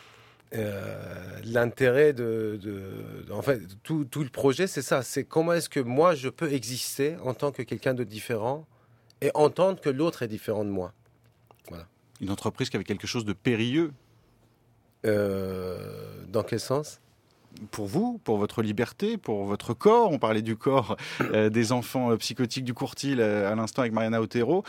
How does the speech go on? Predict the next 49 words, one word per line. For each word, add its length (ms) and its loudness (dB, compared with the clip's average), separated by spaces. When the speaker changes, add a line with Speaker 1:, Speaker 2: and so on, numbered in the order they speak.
Speaker 1:
Oui. 60 -4
Speaker 2:
Euh, 180 0
vous 160 0
avez 120 4
subi 240 -2
des 180 2
interrogatoires. 800 2
Il 40 -2
y 20 0
avait 80 2
un 100 0
danger, 440 2
euh, 160 -6
dans 180 -2
ce, 360 -2
cette 160 -8
proposition 840 0
lancée 460 -2
à, 160 0
à 340 -8
Speaker 1:
Oui, 80 0
Speaker 2:
ces 80 4
Speaker 1:
oui. 60 4
Speaker 2:
mots-là. 280 4
Speaker 1:
Oui, 160 -4
oui, 140 0
c'est 180 0
sûr. 360 0
Il 80 -8
y 80 4
a, 220 2
il 60 -4
y 60 4
a 100 6
un 80 4
danger. 480 2
Alors, 240 6
moi, 240 0
ce 160 -12
qui 140 -4
me 100 2
sauve, 340 0
j'ai 120 4
l'impression 520 0
en 60 0
tout 140 -10
cas, 200 2
c'est 180 -6
que 200 -4